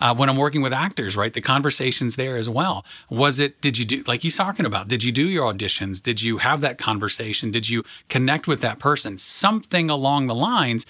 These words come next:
And the reason that that is so significant is because in the brain,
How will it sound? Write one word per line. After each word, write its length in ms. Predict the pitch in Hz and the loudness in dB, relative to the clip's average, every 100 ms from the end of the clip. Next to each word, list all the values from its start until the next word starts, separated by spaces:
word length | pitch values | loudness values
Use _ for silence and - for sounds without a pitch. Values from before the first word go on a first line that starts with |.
| - - 156 | -14 -6 2
And 140 | 147 | 2
the 80 | 143 | 4
reason 340 | 175 233 226 | 2 2 2
that 140 | 151 147 | 2 2
that 180 | 156 | 2
is 100 | 139 | 2
so 200 | - 151 | 2 0
significant 800 | 151 127 104 113 - 226 247 214 - _ - - - - | 0 -2 -2 -2 -2 -2 -4 -6 -14 _ -20 -20 -20 -2
is 160 | 165 151 | 0 2
because 260 | 160 165 | 2 2
in 220 | - 196 220 | 2 2 2
the 80 | |
brain, 680 | 117 127 196 240 110 98 101 | 0 0 2 0 -2 -4 -8